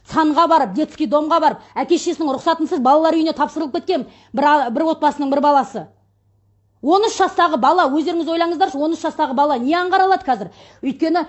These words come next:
интернетке байлап қойған өздеріңіз онлайн сабағы, анау-мынау деп. Ол интернетте сабақ өткеннен басқа. Баланы прекрасно білесіздер, жас бала қазір телефонды ойыншық ретінде, ол сабақ құралы ретінде емес, білім құралы ретінде емес, ол ойыншық құралы ретінде қолданатынын бәріңіз білесіздер.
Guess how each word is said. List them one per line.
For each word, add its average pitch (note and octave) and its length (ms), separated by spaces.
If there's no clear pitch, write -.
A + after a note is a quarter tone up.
интернетке D4+ 500
байлап C#4 380
қойған C#4+ 320
өздеріңіз D4 580
онлайн D4+ 460
сабағы, C#4+ 380
анау-мынау D#4 480
деп. - 140
Ол E4+ 220
интернетте E4+ 420
сабақ D4 380
өткеннен D4 320
басқа. C#4+ 240
Баланы C#4+ 440
прекрасно D4+ 420
білесіздер, C4 440
жас A#3+ 200
бала C4+ 220
қазір A#3 240
телефонды C4+ 560
ойыншық C#4+ 400
ретінде, D#4 320
ол C4 240
сабақ B3 320
құралы C#4 300
ретінде C#4+ 260
емес, F4 240
білім B3+ 300
құралы D#4 260
ретінде E4+ 240
емес, E4+ 200
ол C4 200
ойыншық C#4 400
құралы C4+ 300
ретінде C4 260
қолданатынын C4 540
бәріңіз D4 340
білесіздер. C4+ 460